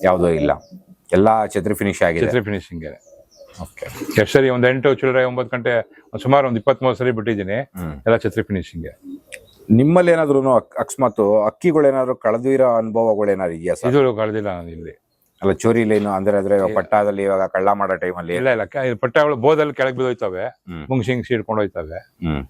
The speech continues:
Speaker 2: ಅಷ್ಟೇ, ಮ-, ಗಿಡ, ಗಿಡ ಬಳ್ಳಿಲಿ ಸಿಗಾಕೊಂಡ್ರೆ ಸಿ-, ಸಿಗಲ್ಲ.
Speaker 1: ಹ್ಮ್.
Speaker 2: ಅಷ್ಟೇ ಹೊರತು ಬೇರೆ ಏನೋ ಕಳೆದು ಹೋಗ್ಬಿಡೋದು ಬೆಣ್ಣೆ ಬಿಟ್ಟು
Speaker 1: ಹ್ಮ್.
Speaker 2: ಆ ಥರ ಯಾವ್ದು ಹೋಗಿಲ್ಲ, ಇದುವರೆಗೂ ಹೋಗಿಲ್ಲ.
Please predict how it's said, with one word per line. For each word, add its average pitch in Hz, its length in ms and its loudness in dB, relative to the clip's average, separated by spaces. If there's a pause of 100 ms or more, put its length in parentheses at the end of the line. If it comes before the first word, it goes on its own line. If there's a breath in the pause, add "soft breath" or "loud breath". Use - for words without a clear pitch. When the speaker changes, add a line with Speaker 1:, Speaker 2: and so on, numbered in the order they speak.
(120)
Speaker 2:
ಅಷ್ಟೇ, 110 200 2
ಮ-, 110 600 2
ಗಿಡ, 123 120 6
ಗಿಡ 117 320 2
ಬಳ್ಳಿಲಿ 120 420 2
ಸಿಗಾಕೊಂಡ್ರೆ 117 400 -2
ಸಿ-, 98 200 -20
ಸಿಗಲ್ಲ. 107 300 -4 (400)
Speaker 1:
ಹ್ಮ್. 73 200 -4 (120)
Speaker 2:
ಅಷ್ಟೇ 113 240 2
ಹೊರತು 120 280 2
ಬೇರೆ 117 220 4
ಏನೋ 117 260 0
ಕಳೆದು 110 280 0
ಹೋಗ್ಬಿಡೋದು 113 540 2
ಬೆಣ್ಣೆ 107 280 -4
ಬಿಟ್ಟು 110 320 -6
Speaker 1:
ಹ್ಮ್. - 380 -6
Speaker 2:
ಆ - 20 2
ಥರ 113 160 2
ಯಾವ್ದು 110 240 2
ಹೋಗಿಲ್ಲ, 98 280 0
ಇದುವರೆಗೂ 107 360 0
ಹೋಗಿಲ್ಲ. 90 260 -4